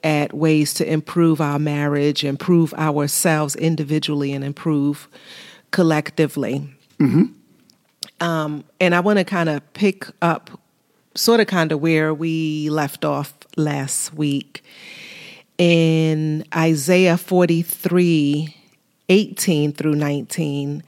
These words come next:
Speaker 1: uh, in the English Standard Version. I'm sorry, that's the verse we read last week where it says, "Remember not the former things." I said Ephesians. I apologize. It was Eph-, it was Isaiah, excuse me,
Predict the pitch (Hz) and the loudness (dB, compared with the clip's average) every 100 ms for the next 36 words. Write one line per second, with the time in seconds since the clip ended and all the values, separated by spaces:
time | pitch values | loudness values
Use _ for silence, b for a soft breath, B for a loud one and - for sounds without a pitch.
0 | B B B B B 165 151 143 170 160 | B B B B B -2 0 0 2 2
1 | 156 151 170 160 156 - 160 151 147 143 | 0 0 0 2 0 0 0 0 0 -4
2 | 139 151 147 147 - 139 139 143 165 156 | -2 -2 0 -2 -4 -4 -4 -6 -4 0
3 | 165 143 147 147 165 165 - - _ - | 2 2 2 2 0 0 -4 -14 _ -14
4 | 147 156 - 156 143 143 - 151 151 - | 0 0 2 0 2 0 0 0 0 0
5 | 139 156 151 170 151 156 156 170 190 185 | 0 2 2 2 2 2 4 4 4 2
6 | 180 170 156 - 165 - 170 156 147 143 | 2 0 -2 -2 -4 -2 0 2 0 -2
7 | 139 110 131 135 - - - - _ _ | -6 -8 -10 -10 -10 -10 -10 -16 _ _
8 | _ B B B B B 170 170 160 143 | _ B B B B B -2 2 2 0
9 | - 165 147 123 120 139 - 156 151 143 | 0 0 0 -2 -6 -8 -4 0 0 2
10 | 165 143 135 139 120 135 - 170 156 156 | 0 0 -2 -4 -6 -8 -4 -2 2 2
11 | 147 180 160 - - 170 160 147 170 165 | 2 -2 -4 -4 -2 2 2 0 0 0
12 | 156 117 185 185 147 147 - 185 170 151 | 0 2 2 4 2 -2 2 2 2 0
13 | 135 143 | -4 -6